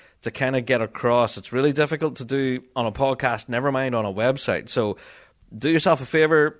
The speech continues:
after you've listened to this week's episode, of course, then go and check out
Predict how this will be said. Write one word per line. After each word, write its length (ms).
after 280
you've 120
listened 280
to 100
this 160
week's 220
episode, 380
of 120
course, 240
then 180
go 220
and 100
check 240
out 220